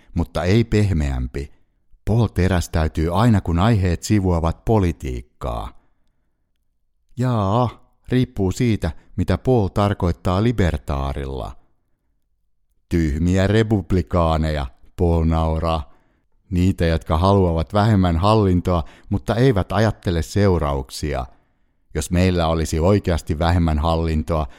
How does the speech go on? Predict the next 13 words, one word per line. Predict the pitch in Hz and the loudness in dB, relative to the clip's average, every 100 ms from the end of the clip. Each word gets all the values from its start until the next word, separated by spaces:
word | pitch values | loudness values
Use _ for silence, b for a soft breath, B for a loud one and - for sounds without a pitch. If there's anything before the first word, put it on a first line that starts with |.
| B - | B -2
niin | 95 | 2
naapuri | 123 151 - 90 85 | 4 2 0 -2 0
voisi | 85 95 - 85 | 2 0 0 -2
pitää | 113 113 90 | -4 -2 -2
pihallaan | - 123 113 98 85 78 78 | 0 2 2 2 0 -2 -2
vaikka | 80 - | -2 -4
kaatopaikkaa | 80 120 131 104 87 95 90 - 82 78 | 0 2 2 0 0 0 0 -2 -4 -2
ilman, | 87 80 80 | 0 0 -2
että | 71 80 | -4 -4
kukaan | - 143 127 92 | -2 -2 0 0
voisi | 87 90 92 | 2 0 -2
puuttua | - 123 98 - 90 69 | 0 2 0 -2 -6 -6
siihen." | - - 76 67 64 127 127 | -8 -8 -6 -6 -6 -8 -10